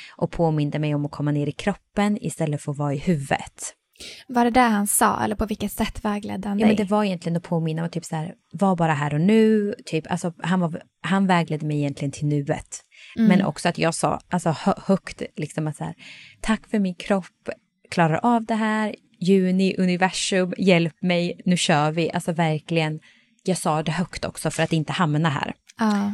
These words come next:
Speaker 2: återvända till olika mantran du hade skrivit ner, visualisering.
Speaker 1: Ja. Och,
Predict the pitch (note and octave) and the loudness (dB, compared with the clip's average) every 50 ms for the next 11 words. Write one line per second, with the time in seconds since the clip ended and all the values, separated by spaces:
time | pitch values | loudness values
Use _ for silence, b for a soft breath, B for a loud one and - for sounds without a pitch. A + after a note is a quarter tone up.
0 | - - A3 G#3+ G3+ - G3+ G3+ G3+ F#3+ G3 G3 - - G3+ G3 F#3+ G3 G3 - | 0 2 2 2 2 2 0 0 2 2 0 -2 -2 -4 -4 -2 -2 -4 -4 -4
1 | - G#3 G#3 G#3 G3+ G#3 G3+ F#3+ F#3+ F#3+ - - G3 F#3+ F#3+ G3 G3 G3+ F#3+ - | -4 -4 -2 0 2 2 4 4 2 0 0 -2 0 0 0 0 -2 -4 -8 -6
2 | - - F#3+ G3 F#3+ - G3 G3 F#3 F#3 F#3+ F#3+ F#3+ G3+ G#3 G#3 G#3+ G3 - - | -6 -4 -4 -4 -2 0 2 2 2 0 0 -2 -2 -4 -4 -4 -4 -4 -4 -2
3 | G3 F#3+ F#3+ - - G3 G3 F#3+ F#3 F#3 F3+ F3 F#3 F#3+ G#3+ A3 G#3+ G3 E3 D#3+ | -4 -4 -4 -2 -2 -2 0 0 0 -2 -2 -2 -2 -4 0 2 2 2 2 0
4 | - - B B B B B B B B B B B B B B B _ _ G3+ | -4 -8 B B B B B B B B B B B B B B B _ _ -2
5 | F3+ - _ _ _ - | -2 -2 _ _ _ -18